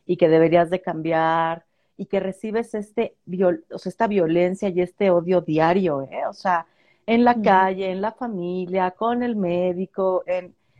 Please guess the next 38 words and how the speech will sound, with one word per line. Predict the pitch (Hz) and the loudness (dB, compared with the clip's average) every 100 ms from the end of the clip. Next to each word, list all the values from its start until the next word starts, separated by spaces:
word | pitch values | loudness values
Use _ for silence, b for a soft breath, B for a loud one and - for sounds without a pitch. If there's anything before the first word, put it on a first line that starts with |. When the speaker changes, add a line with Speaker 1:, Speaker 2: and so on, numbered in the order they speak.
| _ | _
Speaker 1:
es | 208 214 | -14 -8
algo | 254 254 262 277 | -2 0 2 0
reiterativo | 262 190 190 175 143 - - 202 196 135 65 - _ _ _ _ _ _ _ - | 0 -2 -2 -4 -4 -8 -2 -2 0 -2 -4 -12 _ _ _ _ _ _ _ -2
que | 214 | 0
de | 208 | 0
pronto, | 214 233 240 269 269 - - | 2 2 2 2 0 -4 -10
te, | 220 - 202 | -10 -6 -6
o | |
sea, | 202 | -4
dices, | 214 214 208 | -6 -6 -8
"Pues | - 220 | 0 4
no, | 254 349 | 6 6
estoy | 349 269 | 6 6
mal, | 269 339 403 302 _ | 6 6 4 2 _
¿no? | 220 349 - b _ | 0 0 -2 b _
Y | 226 | -2
seguro | - 226 233 330 370 | 2 4 6 6 6
me | 320 | 4
merezco | 208 190 208 302 - 320 | 4 4 4 2 0 -6
este | 320 302 | -2 -2
maltrato". | 208 151 196 247 - - | -2 -4 -6 -4 -4 -6
Eso | 240 370 | -6 -4
es | 294 | -2
lo | 226 | 0
más | 214 254 - | -2 -2 -2
Speaker 2:
Ajá. | 226 208 240 254 294 277 | 0 2 4 4 4 2
Speaker 1:
cañón. | 156 - - 202 185 - | 0 -8 -12 -10 -10 -6
O | 226 | -2
sea, | 240 226 | 2 2
Speaker 2:
Sí. | 214 | 4
Speaker 1:
yo, | 202 262 277 214 | 6 4 2 -2
yo | 254 | -6
sentía | 254 269 262 262 | -4 -4 -2 -2
que | 269 | -2
me | 254 | -2
merecía | 233 220 196 - 240 247 | 0 -2 -4 -2 -2 -2
ese | 247 254 | -2 0
maltrato. | 226 165 - 180 - 254 180 143 | 0 -2 -6 -8 -4 -2 -2 -6